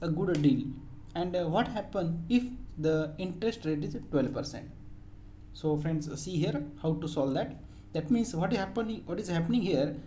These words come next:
see, uh, you are investing, uh, five thousand rupees and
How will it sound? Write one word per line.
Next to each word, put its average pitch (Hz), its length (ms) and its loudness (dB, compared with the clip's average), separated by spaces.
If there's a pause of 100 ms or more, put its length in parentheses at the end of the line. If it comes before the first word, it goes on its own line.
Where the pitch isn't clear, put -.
see, - 320 0 (480)
uh, 151 280 2
you 160 300 4
are 226 100 6
investing, 208 560 -2
uh, 165 120 2
five 135 260 0
thousand 123 340 2
rupees - 360 -6 (260)
and 185 380 2